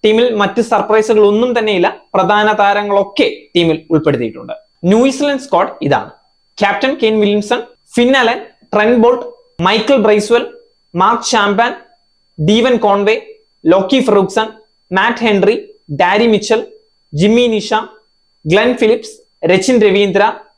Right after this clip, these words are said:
മിച്ചൽ സാന്നർ, ഇഷ് സോദി, ടിം സൗദി. റിസർവ് അംഗങ്ങളായിട്ട് ബെൻ സീരീസ്. എയ്ഡൻ മാർക്രമിന്റെ കീഴിൽ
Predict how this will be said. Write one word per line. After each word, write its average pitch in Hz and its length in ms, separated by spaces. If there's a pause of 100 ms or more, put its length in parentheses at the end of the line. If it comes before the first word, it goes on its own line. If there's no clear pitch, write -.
(360)
മിച്ചൽ 233 260 (120)
സാന്നർ, 208 380 (360)
ഇഷ് - 180
സോദി, 214 320 (320)
ടിം 220 140 (100)
സൗദി. 147 320 (840)
റിസർവ് 262 340 (100)
അംഗങ്ങളായിട്ട് 208 560 (520)
ബെൻ 214 220 (120)
സീരീസ്. 110 300 (600)
എയ്ഡൻ 285 360
മാർക്രമിന്റെ 254 540
കീഴിൽ 240 220